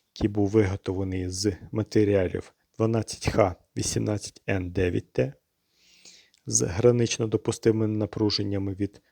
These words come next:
двох тисяч ста шістдесяти до трьох тисяч п'ятсот двадцяти кілограм на сантиметр квадратний, та сталі дванадцять Х вісімнадцять Н десять Т з гранично допустимими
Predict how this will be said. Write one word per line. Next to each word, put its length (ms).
двох 200
тисяч 320
ста 240
шістдесяти 880
до 100
трьох 240
тисяч 380
п'ятсот 300
двадцяти 440
кілограм 440
на 80
сантиметр 540
квадратний, 580
та 120
сталі 420
дванадцять 520
Х 340
вісімнадцять 720
Н 200
десять 440
Т 200
з 280
гранично 600
допустимими 840